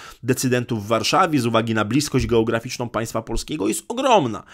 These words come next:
I żaden inny kraj nie poniósł tak ogromnych kosztów,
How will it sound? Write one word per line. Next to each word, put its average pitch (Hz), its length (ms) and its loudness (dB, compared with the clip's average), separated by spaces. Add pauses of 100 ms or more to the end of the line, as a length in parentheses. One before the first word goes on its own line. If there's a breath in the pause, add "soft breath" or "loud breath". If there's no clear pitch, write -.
(320 loud breath)
I 175 120 -2
żaden 208 340 6
inny 180 380 0
kraj 156 560 2
nie 160 180 2
poniósł 165 500 4
tak 156 240 2
ogromnych 156 640 2
kosztów, - 600 -2